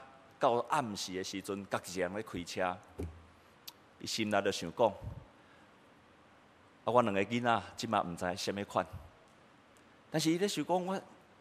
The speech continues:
囡仔毋知什么款，因囡仔毋知过了好毋好。”伊无啥时间甲伊囡仔做伙，但是伊心头搁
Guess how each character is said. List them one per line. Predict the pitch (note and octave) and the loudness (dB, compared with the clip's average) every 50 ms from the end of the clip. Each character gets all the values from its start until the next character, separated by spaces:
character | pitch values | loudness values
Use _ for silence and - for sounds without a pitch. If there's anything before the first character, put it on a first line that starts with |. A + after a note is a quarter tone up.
| - - - D#3 | -20 -20 -2 0
囡 | F#3 F#3+ | 2 4
仔 | F#3+ D#3+ C#3 | 6 4 6
毋 | |
知 | B2 C#3+ C#3+ | 6 4 4
什 | - E3+ D#3+ | 4 2 0
么 | D#3+ - | -2 0
款， | - F3 D#3+ C#3 B2+ - | 4 6 6 6 4 -2
因 | C3 C3+ B2+ | -6 -4 -2
囡 | D3 C#3 | 0 2
仔 | D#3+ D#3+ | 4 2
毋 | C3+ A#2 | 4 4
知 | B2 B2 B2 | 2 0 2
过 | - D#3 | 2 4
了 | C#3+ C#3+ C3+ | 6 6 6
好 | C3+ - F3 | 6 4 2
毋 | D3 B2+ A2 G#2+ G#2+ | 2 2 2 -2 -2
好。” | G#2+ D3+ D3 B2 - - - - - - - - - - - - - - - - | 2 2 2 2 2 -4 -12 -20 -20 -20 -20 -20 -20 -20 -20 -20 -20 -20 -16 -8
伊 | C#3 C#3 | -6 -2
无 | C#3 D3+ D3 | 2 2 2
啥 | - E3 D3+ D3+ | 4 4 2 2
时 | - C3 B2 | 2 0 4
间 | A#2 C3 C3+ C3+ | 4 4 4 6
甲 | - C3 | 6 6
伊 | B2 A#2 | 6 6
囡 | A#2+ B2+ B2+ | 4 0 0
仔 | A#2+ A2 | 0 0
做 | - - B2+ A2+ | 2 2 0 0
伙， | G#2 C3 A#2+ G#2+ - - - - - - - - - - - - | 0 0 -2 -2 -2 -6 -14 -20 -20 -20 -20 -20 -20 -20 -20 -2
但 | - E3 E3 | 0 0 2
是 | D#3 D#3+ | 2 2
伊 | - F3 | 0 0
心 | E3+ - E3 E3 F3 | 2 2 2 2 2
头 | D#3 C#3 C#3 D3+ | 6 8 8 8
搁 | D3+ F3+ F3+ | 8 4 2